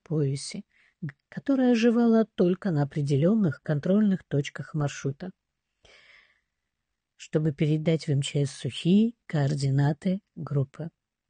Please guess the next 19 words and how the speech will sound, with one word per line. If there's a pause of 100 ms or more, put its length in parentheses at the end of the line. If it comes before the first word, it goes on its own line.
(1500)
Мы
были
отрезаны
от
мира, (540)
отрезаны
от
привычных
опор, (640)
наедине (580)
с
двадцатикилограммовым
грузом
за
спиной, (640)
первозданными
болотами
и
иллюзиями,